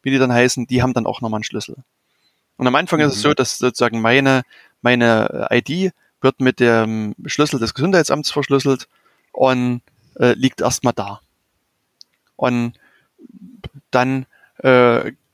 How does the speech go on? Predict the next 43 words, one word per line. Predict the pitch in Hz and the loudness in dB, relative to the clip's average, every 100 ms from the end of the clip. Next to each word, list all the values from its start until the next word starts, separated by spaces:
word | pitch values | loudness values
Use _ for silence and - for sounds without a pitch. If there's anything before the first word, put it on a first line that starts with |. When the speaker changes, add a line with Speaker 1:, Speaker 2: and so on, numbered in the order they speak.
| - | -20
Speaker 1:
ist | - - | -12 -4
sozusagen | 139 139 131 | 0 0 0
die | 120 | -2
Idee, | 113 147 | 2 2
dass | 156 127 | 2 -2
ich | 123 | -4
jetzt | 123 - | -4 -4
irgendwie | - 120 120 120 | -8 -10 -6 0
in | 117 107 110 | 2 2 -2
ein | |
Restaurant | 104 123 - 131 185 | -2 -4 -2 -2 -2
gehe | 156 151 147 143 _ _ _ | 0 4 4 0 _ _ _
und | 131 123 | -4 0
dort | 127 - 135 | -2 -4 -6
diese, | 120 113 123 110 107 107 - | -4 0 2 2 0 -2 -4
äh, | 117 | -4
deren, | - 131 127 113 107 | 2 2 2 -4 -8
äh, | - - | -8 -4
Schlüssel | 151 190 165 - - | -2 2 2 0 -4
scanne. | - - 185 175 - | -2 -2 0 0 -2
Also | 113 120 | 0 0
der | - 117 | 0 -2
Schlüssel | 110 139 147 | -2 -2 0
liegt | 135 - | -2 -2
in | 120 | -4
Form | 143 135 | -2 0
eines | 113 - | -2 -2
Q-R-Codes | - 170 - - 196 | 0 0 0 -2 -2
vor. | - 190 214 - _ _ _ _ _ _ _ _ _ _ _ | -6 -4 -6 -6 _ _ _ _ _ _ _ _ _ _ _
Und | 139 | 0
den | 135 | 2
Speaker 2:
Mhm. | 120 | 0
Speaker 1:
scanne | 127 165 | 0 0
ich | 180 | 0
jetzt, | 165 - | 0 2
äh, | 160 156 - _ - - _ _ _ _ _ _ - | 0 0 -4 _ -20 -20 _ _ _ _ _ _ -6
und | - 135 131 127 - _ _ _ | 0 2 0 -6 -14 _ _ _
log | - 131 160 | -4 -2 0
mich | 143 | 0
dann | 139 127 | 0 0
sozusagen | 131 160 120 | 0 0 0
damit | 120 113 | 0 -2
ein, | - 151 185 202 | -2 -2 -2 -6